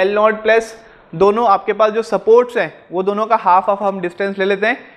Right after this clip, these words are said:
या फिर मैंने आपको एक और formula बताया था L naught plus small d, small d के आपके पास effective depth, वो क्या होता है आपके पास Beam या फिर slab के लिए अगर पूछा जाएगा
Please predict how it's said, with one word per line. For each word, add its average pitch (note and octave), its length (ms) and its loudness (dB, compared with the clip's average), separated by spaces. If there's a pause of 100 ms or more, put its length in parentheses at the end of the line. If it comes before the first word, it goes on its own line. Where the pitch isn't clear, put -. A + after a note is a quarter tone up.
(180)
या F3+ 160 2
फिर C4 220 -6
मैंने A#3+ 180 -4
आपको A#3 220 -4
एक A3 100 -4
और A3+ 120 4
formula A3 300 -2
बताया G#3 280 0
था A#3+ 180 -4 (420)
L G#3 220 0
naught A#3+ 260 0
plus C#4 260 2 (360)
small G3+ 380 2
d, F#3 140 -2
small G3+ 300 -2
d A3 100 -2
के A3 60 0
आपके G3+ 200 -2
पास A#3 320 0
effective G3 540 -2 (280)
depth, D3+ 320 -4
वो E3+ 140 -6
क्या G3 120 2
होता G#3 200 2
है G3+ 60 0
आपके F#3+ 100 -8
पास B3 280 -2 (420)
Beam B3 340 0
या B3+ 100 4
फिर A#3+ 160 -4
slab G#3+ 380 0
के A#3+ 60 -8
लिए A3+ 100 -2
अगर G#3+ 100 -4
पूछा G3 300 -10
जाएगा F3+ 320 0